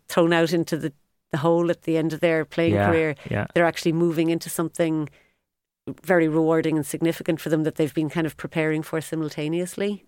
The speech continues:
Speaker 2: And a lot more players seem to be kind of very, I suppose,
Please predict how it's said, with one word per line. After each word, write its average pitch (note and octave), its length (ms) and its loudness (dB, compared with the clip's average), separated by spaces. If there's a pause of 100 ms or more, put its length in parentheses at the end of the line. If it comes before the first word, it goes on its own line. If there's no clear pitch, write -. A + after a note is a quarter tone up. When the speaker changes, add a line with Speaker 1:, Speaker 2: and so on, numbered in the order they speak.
(460)
Speaker 2:
And A#2 100 0
a A#2 40 4
lot C#3 220 4
more D3 180 2
players C3 300 0
seem B2 160 -2
to G#2 100 -8
be A2+ 140 2
kind A#2 260 -2
of G2+ 80 2
very, A2 340 4 (180)
I - 60 0
suppose, G#2 360 4